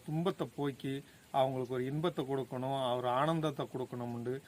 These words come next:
இங்க ஆனந்த வராகியா வந்திருக்காங்க. அந்த ஆனந்த வராகிக்கு நம்ம வந்து, அஹ், இங்க மஞ்சள் வாங்கி கோயில்ல, அஹ், நள்ளிரவு தங்கியிருந்து, அது முறை சொல்றேன், முத நாள் பஞ்சமிக்கு முத நாள் இரவு வந்து நம்ம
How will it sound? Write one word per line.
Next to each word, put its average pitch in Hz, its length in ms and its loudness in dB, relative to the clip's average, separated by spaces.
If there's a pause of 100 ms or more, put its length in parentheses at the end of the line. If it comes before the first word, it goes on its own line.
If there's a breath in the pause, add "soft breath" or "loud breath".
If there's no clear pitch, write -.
(220 loud breath)
இங்க 135 160 2
ஆனந்த 160 500 4
வராகியா 131 640 4
வந்திருக்காங்க. 120 560 -2 (400 loud breath)
அந்த 127 200 0
ஆனந்த 160 480 6
வராகிக்கு 139 800 2
நம்ம 127 260 -2
வந்து, 131 360 -2 (360 loud breath)
அஹ், 127 380 0
இங்க 131 260 -2
மஞ்சள் 135 540 2
வாங்கி 123 380 0
கோயில்ல, 131 680 0 (140)
அஹ், 123 220 -2
நள்ளிரவு 143 580 4
தங்கியிருந்து, 135 600 0
அது 117 140 -4
முறை 135 260 0
சொல்றேன், 139 440 -4 (500 loud breath)
முத 135 160 0
நாள் 175 380 6
பஞ்சமிக்கு 143 520 0
முத 135 200 0
நாள் 147 240 4
இரவு 139 340 0
வந்து 123 360 -2
நம்ம 120 240 -4